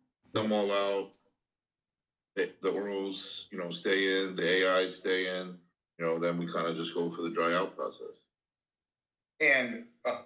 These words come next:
Speaker 2: uh, on, on top of what you said, it, you don't wanna have an inflammation from a shot, or, God forbid, which we've seen on stage, motherfucker get a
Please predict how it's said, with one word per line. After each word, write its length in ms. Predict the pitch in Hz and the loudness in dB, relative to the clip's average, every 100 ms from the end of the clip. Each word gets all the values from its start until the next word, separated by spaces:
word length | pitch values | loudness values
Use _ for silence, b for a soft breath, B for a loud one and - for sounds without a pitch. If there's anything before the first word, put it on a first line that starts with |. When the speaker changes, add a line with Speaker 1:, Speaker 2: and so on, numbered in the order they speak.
| - | -4
Speaker 2:
uh, 100 | 120 - - _ | -4 -4 -14 _
on, 260 | 110 107 107 | 0 0 0
on 120 | 110 | -2
top 200 | 107 107 | 0 0
of 60 | 98 | 0
what 140 | 95 | -4
you 100 | 123 | -2
said, 420 | - - 104 98 - | 0 2 2 0 -6
it, 240 | 113 107 - _ | -6 -6 -10 _
you 140 | - 123 | -8 0
don't 180 | 120 110 | 2 2
wanna 200 | 117 110 | 2 2
have 180 | 110 104 | 2 0
an 60 | |
inflammation 460 | 107 101 104 104 101 | -2 -4 -4 -4 -4
from 80 | 98 | -4
a 40 | |
shot, 360 | - 127 104 - | 2 2 2 0
or, 500 | 120 123 95 95 - _ _ _ _ | 2 4 4 2 -2 _ _ _ _
God 240 | 131 123 120 | 0 2 0
forbid, 360 | - 127 113 | -2 0 0
which 320 | 98 104 - - | 0 -6 -10 -8
we've 160 | 107 101 | -4 -2
seen 220 | 139 131 | 0 2
on 140 | 131 | 2
stage, 600 | 127 160 139 117 - - _ _ _ _ _ | 2 2 0 -2 -10 -14 _ _ _ _ _
motherfucker 500 | 120 117 127 120 127 | -2 0 2 4 4
get 160 | 127 123 | 4 2
a 140 | 101 | 2